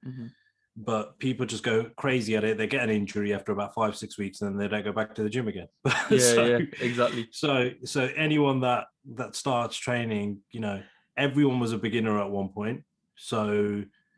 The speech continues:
Speaker 2: you know, just, just focus on being a beginner and not worrying about anything else, as in trying to get big so quickly or trying to lift so many weights so quickly.
Speaker 1: Hundred percent. And I think, um,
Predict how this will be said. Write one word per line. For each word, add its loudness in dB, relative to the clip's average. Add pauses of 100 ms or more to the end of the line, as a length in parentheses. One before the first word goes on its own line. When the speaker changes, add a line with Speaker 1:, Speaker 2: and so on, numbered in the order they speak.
(160)
Speaker 2:
you -2
know, 0
just, -8 (140)
just -8
focus -2
on -2 (200)
being 0
a 0
beginner -4
and -2
not -4 (160)
worrying 0
about -4
anything -2
else, -4
as -8
in -6 (260)
trying -2
to -2
get -6 (300)
big -4
so -4
quickly -4
or -4
trying -4
to -4
lift -6
so -8
many -4
weights -6
so -6
quickly. -10 (720)
Speaker 1:
Hundred -2
percent. -2
And -2
I 4
think, 0
um, 2